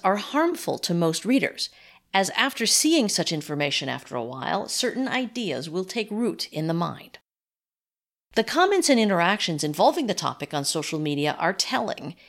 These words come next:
and the state-run People's Daily has accused Fo Yuan and Bing Yuan of destroying our temples and hospitals. Other influential outlets, including China Central Television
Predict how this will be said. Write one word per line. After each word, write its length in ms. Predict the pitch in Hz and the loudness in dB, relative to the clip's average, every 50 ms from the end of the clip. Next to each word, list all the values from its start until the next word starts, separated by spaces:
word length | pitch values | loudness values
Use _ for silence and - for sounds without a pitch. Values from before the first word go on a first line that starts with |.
| - - | -14 -6
and 160 | - 180 180 | 0 0 2
the 60 | 180 214 | 2 4
state-run 520 | - - - 311 330 311 254 302 320 302 | 2 4 4 4 2 2 2 2 2 2
People's 360 | - - 294 302 302 277 247 | 2 0 0 2 2 0 2
Daily 360 | 208 254 277 285 226 151 110 | 4 4 4 6 4 2 0
has 240 | - - 170 175 - | -2 -2 0 0 0
accused 440 | 202 196 - - 320 339 330 320 - - - - | 0 0 2 4 4 6 4 4 0 -8 -14 -14
Fo 320 | - - - 196 202 254 | -10 -4 0 4 6 6
Yuan 460 | 294 254 185 151 113 - - 73 185 - - - - | 6 6 4 2 0 -2 -4 -6 -6 -8 -12 -12 -4
and 240 | - 185 190 196 196 - | 0 2 2 2 2 2
Bing 200 | 339 320 285 214 | 4 6 6 4
Yuan 400 | 175 147 95 - - - - - - | 4 2 0 -2 -2 -6 -12 -6 0
of 260 | - 165 165 147 160 - - - _ - | 2 2 2 2 -2 -12 -16 -20 _ -2
destroying 640 | 175 202 196 - - - 240 262 277 302 311 302 269 | 0 2 4 4 2 4 6 6 6 6 6 6 4
our 140 | 247 254 | 4 2
temples 440 | 247 - - 214 226 - 262 247 208 | 2 0 0 0 0 0 0 0 0
and 120 | 233 220 202 | 0 -2 -2
hospitals. 600 | 175 175 185 - - - - - - - - - _ _ _ _ _ _ _ _ _ _ _ _ _ _ _ _ _ _ _ _ _ _ _ - | -4 -4 -4 -4 -4 -6 -10 -10 -10 -12 -12 -14 _ _ _ _ _ _ _ _ _ _ _ _ _ _ _ _ _ _ _ _ _ _ _ 4
Other 220 | - 320 339 349 | 6 8 8 8
influential 720 | 311 - - 226 214 - 208 196 202 240 269 - - 165 - | 6 6 4 2 2 4 4 4 6 6 4 4 2 0 2
outlets, 460 | - 147 147 147 143 147 - - - | 2 2 2 0 -2 -6 -6 -4 -4
including 640 | - - 190 190 196 - - 294 294 220 180 131 - - | -4 0 2 0 2 2 4 4 4 4 2 0 -2 -4
China 460 | - - - 196 190 196 202 - - | -4 -2 0 0 0 0 0 -2 -2
Central 380 | - - 190 170 165 - 160 | -2 0 0 -2 -2 -4 -8
Television 680 | - - - 247 269 269 214 175 156 - 143 131 147 185 | -4 0 2 4 4 4 4 2 0 -2 -2 -4 -8 -10